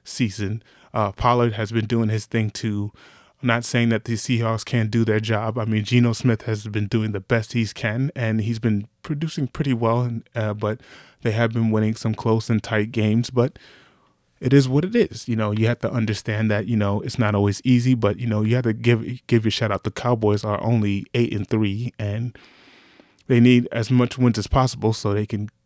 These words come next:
uh, get a good, uh, seed in the, uh, n-, uh, N F C, uh, N F C, uh, N F C playoffs. So I, I'm gonna go with the Cowboys on this one, you know, so I have to see,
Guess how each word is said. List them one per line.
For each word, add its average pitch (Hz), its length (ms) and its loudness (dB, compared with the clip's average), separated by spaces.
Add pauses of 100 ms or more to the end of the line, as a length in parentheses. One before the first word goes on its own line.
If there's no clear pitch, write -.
(200)
uh, 104 280 0 (200)
get 110 140 2
a 107 60 0
good, 104 360 0
uh, 101 300 -2
seed 120 420 2
in 107 400 2
the, 101 340 0
uh, 101 140 -6
n-, 104 200 -2 (140)
uh, 98 340 -4
N 107 140 -2
F 98 140 -4
C, 104 360 0
uh, 82 300 -6 (180)
N 120 160 -2
F 101 120 -4
C, 98 320 -8 (120)
uh, - 180 -14 (680)
N 123 140 4
F 110 80 2
C 113 200 0
playoffs. - 400 -2
So 104 320 -2 (1300)
I, 135 100 2 (120)
I'm 131 140 6
gonna 165 180 6
go 143 100 10
with 135 140 8
the 120 80 -4
Cowboys 123 480 0
on 131 140 0
this 143 200 -6
one, 180 220 -2 (180)
you 113 100 -6
know, 104 280 -2
so 101 340 0 (180)
I 113 100 -8
have 117 180 -2
to 107 80 -10
see, 107 420 0